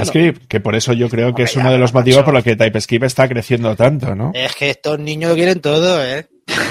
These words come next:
Speaker 2: Lo quieren todo, <laughs> macho. Es que esta gente lo quiere todo.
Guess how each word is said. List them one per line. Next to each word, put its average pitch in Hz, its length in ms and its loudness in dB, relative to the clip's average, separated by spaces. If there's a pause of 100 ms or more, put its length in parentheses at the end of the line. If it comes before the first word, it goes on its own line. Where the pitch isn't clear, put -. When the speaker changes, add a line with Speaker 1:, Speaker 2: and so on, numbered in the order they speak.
(120)
Speaker 2:
Lo - 60 2
quieren 165 320 0
todo, 165 320 -2
<laughs> - 0 -
macho. 151 440 -4 (1400)
Es - 180 -12
que 180 100 -10
esta 175 240 0
gente 175 240 -4
lo 175 80 -4
quiere 170 220 -4
todo. 156 320 -8